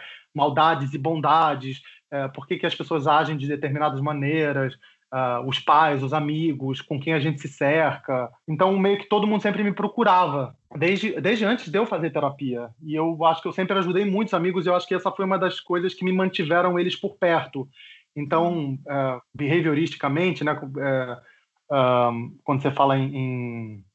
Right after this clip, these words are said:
Speaker 1: Em comportamental, né, em análise comportamental, talvez essa seja uma das coisas que, por que eu fiz isso, né? Porque eu sempre,
Speaker 2: Uhum.
Speaker 1: isso sempre manteve pessoas próximas de mim. Mas nesses momentos em que eu tava mais, ah,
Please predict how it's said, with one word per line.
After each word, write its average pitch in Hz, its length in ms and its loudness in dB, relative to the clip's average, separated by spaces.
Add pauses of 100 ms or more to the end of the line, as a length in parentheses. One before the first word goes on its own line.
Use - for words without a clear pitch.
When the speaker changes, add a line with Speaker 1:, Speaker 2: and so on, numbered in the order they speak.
(120)
Speaker 1:
Em 139 240 -2
comportamental, 147 880 2
né, 143 140 -2
em 143 80 -4
análise 139 320 -2
comportamental, 139 880 0
talvez 165 360 2
essa 175 260 -2 (100)
seja 170 280 0
uma 175 140 2
das 165 220 0
coisas 170 420 0
que, 180 460 -2 (100)
por 190 200 -2
que 208 100 0
eu 175 320 2
fiz 180 380 -4
isso, 139 440 -4
né? 147 300 -4 (140)
Porque 143 200 -4
eu 147 60 0
sempre, 190 340 0
Speaker 2:
Uhum. 277 180 -6
Speaker 1:
isso 180 180 -4
sempre 196 220 -2
manteve 185 380 2
pessoas 180 360 -2
próximas 175 480 2
de 196 80 2
mim. 156 220 -2 (300)
Mas 165 200 2
nesses 226 280 2
momentos 220 340 2
em 170 80 -2
que 165 80 -4
eu 160 60 0
tava 156 280 4
mais, 160 640 2 (200)
ah, 135 500 -2